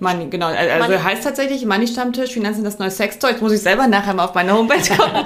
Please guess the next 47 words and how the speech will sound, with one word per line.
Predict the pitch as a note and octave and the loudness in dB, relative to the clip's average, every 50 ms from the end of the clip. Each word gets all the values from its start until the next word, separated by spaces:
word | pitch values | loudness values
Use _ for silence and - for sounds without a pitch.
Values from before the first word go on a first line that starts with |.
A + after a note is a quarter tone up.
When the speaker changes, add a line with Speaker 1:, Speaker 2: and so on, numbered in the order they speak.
| - - | -4 -6
Speaker 2:
<laughs> | D4+ C#4 - | -6 -2 0
Speaker 1:
was | D4+ D#4+ D#4 | 0 2 4
die | B3 A3 | 4 4
Margret | G#3 G3+ G#3+ G#3+ A3 A3+ A3 A3+ | 4 4 2 4 2 2 2 2
da | A3 | 2
gemacht | G3+ G#3 G3 G3 G#3+ A#3 - - | 2 0 0 0 0 -2 -4 -6
hat. | G#3+ G#3+ B3 - - - - - - - - - A3+ G#3+ - - _ | -6 -6 -6 -6 -10 -14 -16 -16 -14 -14 -12 -12 -12 -12 -14 -12 _
Ähm, | - F3+ F#3 F#3+ F#3+ F#3+ F#3+ F#3+ F#3+ | 0 2 4 4 4 2 0 0 2
genau, | - B3+ A#3 G#3+ G3 | 2 4 4 4 4
der | F#3+ G3 | 2 0
ist | G3 - | 0 0
einmal | - F#3 F#3 F#3 F#3 F#3 | 0 0 2 2 2 2
im | F3 F3 | 0 0
Monat. | E3+ F3 F#3 G#3+ C4+ D#4 - - - - _ _ _ | -2 -2 0 0 -2 -2 -4 -8 -14 -20 _ _ _
Speaker 2:
Und | - A#3 A3+ - | -2 -2 0 0
ist | A3 - | 0 0
der | A#3+ - - | 0 2 2
online | F#3+ G3+ A3+ B3+ C#4 D4 D4+ | 2 2 2 2 2 2 2
oder | D4 C#4+ C4 | 2 2 2
live | A3 G3+ F#3 F3+ F3+ F3+ F3 | 2 2 2 2 2 2 2
in | - A3 | 4 4
Speaker 1:
Nee, | G#3+ G#3 G3 F3+ | 4 4 4 4
Speaker 2:
Berlin? | |
Speaker 1:
der | F3 F#3 F3 | 4 2 2
ist | F3 - F#3 - - D3+ | 0 -2 -6 -6 -6 -2
leider | E3 E3 E3 D#3+ D#3+ C#3+ A2 | 0 0 2 2 2 2 2
online. | D3+ D#3 D#3 D#3 D3+ D3+ D#3 C#3+ | 2 0 0 2 2 0 0 0
Also | D3+ D3+ D#3 E3 | -2 0 0 0
erstens | F#2+ A#2+ E3+ E3+ - E3+ - - | 0 0 -2 -2 -6 -10 -10 -8
mal, | F3 E3 D3+ | -8 -4 0
weil | D#3+ D#3+ D#3+ D3+ - - - - - - - - - | 0 0 0 0 -2 -4 -8 -12 -16 -18 -20 -20 -18
das | - - - D#3+ D#3 D#3+ | -18 -10 -8 -8 -6 -6
ist | E3 D3+ D3+ | -8 -8 -8
super, | E3 D#3+ E3 E3 E3 D#3+ D#3 C#3+ C#3+ | -6 -4 -2 -2 0 0 0 0 0
also | D#3+ D3+ D3+ D3 B2+ B2+ - - - - - - - - | 0 0 -2 -4 -6 -8 -12 -16 -18 -20 -20 -16 -14 -10
hab | - F3 D#3+ - | -8 -8 -8 -8
so | - E3+ | -10 -12
viele | E3 - - F3+ E3 - | -10 -6 -4 -2 -2 -2
Anfragen | D3+ E3 D#3+ D#3 - E3+ E3 E3 D#3+ | -2 -4 -4 -4 -4 -4 -4 -4 -6
aus | - - D3+ - | -8 -10 -8 -8
der, | E3 D3 - | -8 -8 -8
aus | D#3+ D3+ - | -8 -8 -6
ganz | D3+ D3+ D3+ D#3 | -6 -8 -6 -6
Deutschland | - D3 E3+ - F#3+ F3+ E3+ | -4 -6 -4 -4 -6 -8 -8
bekommen. | - - E3+ D#3+ D#3+ - | -8 -8 -8 -8 -6 -6
Auch | D3 D3 - | -6 -8 -8
viel, | - - D#4+ - | -10 -10 -10 -10